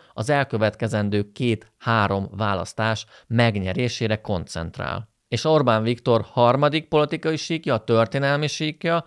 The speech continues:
azt gondolom, hogy a keleti nyitásban gondolkodik. Azon gondolkodik, hogy a nyugat hanyatlását hogy tudná elősegíteni,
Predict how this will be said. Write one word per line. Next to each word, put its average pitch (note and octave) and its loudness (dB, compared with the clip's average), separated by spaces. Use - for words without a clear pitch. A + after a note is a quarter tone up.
azt B2+ 0
gondolom, A#2 2
hogy A#2+ 2
a A#2 0
keleti B2 0
nyitásban F2 -4
gondolkodik. E2+ -6
Azon C#3 4
gondolkodik, B2 2
hogy A#2+ 0
a G#2 2
nyugat C3+ 2
hanyatlását B2+ 0
hogy B2 0
tudná F#2+ -4
elősegíteni, D#3 -2